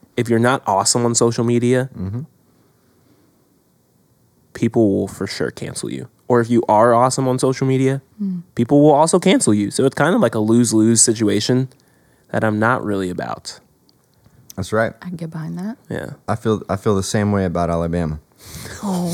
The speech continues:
Speaker 3: my God.
Speaker 2: If you could be a member on any T V sitcom
Speaker 3: Ooh.
Speaker 2: or sitcom family, sitcom office, what would it be?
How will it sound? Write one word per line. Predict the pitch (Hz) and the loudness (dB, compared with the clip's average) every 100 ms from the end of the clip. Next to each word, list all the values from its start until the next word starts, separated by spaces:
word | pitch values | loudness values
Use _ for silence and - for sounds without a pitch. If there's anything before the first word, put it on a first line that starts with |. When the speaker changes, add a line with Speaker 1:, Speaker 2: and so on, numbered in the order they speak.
| 196 | -2
Speaker 3:
my | 214 - - - | -2 -6 -12 -16
God. | - - | -12 2
Speaker 2:
If | 151 160 | 2 2
you | 180 | 0
could | 185 180 131 90 - - - - - - 104 | 4 4 4 0 -8 -20 -20 -20 -20 -14 -4
be | 131 139 | 0 0
a | 135 | 0
member | 139 135 113 95 85 - _ _ - | 2 2 2 0 -4 -10 _ _ -2
on | 113 110 - | -2 -2 -4
any | 120 139 160 151 | 0 2 2 -2
T | - 160 156 | -2 0 2
V | 135 143 | 4 2
sitcom | - 147 - 120 92 78 - | 4 2 2 0 0 -2 0
Speaker 3:
Ooh. | 220 214 196 180 170 | 2 2 2 0 -2
Speaker 2:
or | 135 98 80 - | 0 0 -2 -10
sitcom | 98 - 143 139 117 | -14 -2 0 2 0
family, | - 143 139 139 131 | 2 0 2 0 -2
sitcom | 131 117 113 98 | -4 -2 -2 0
office, | 117 127 131 127 - - _ _ _ _ _ | 0 0 0 -4 -6 -14 _ _ _ _ _
what | - 113 | -4 0
would | 113 | 0
it | 101 | 0
be? | 90 | -4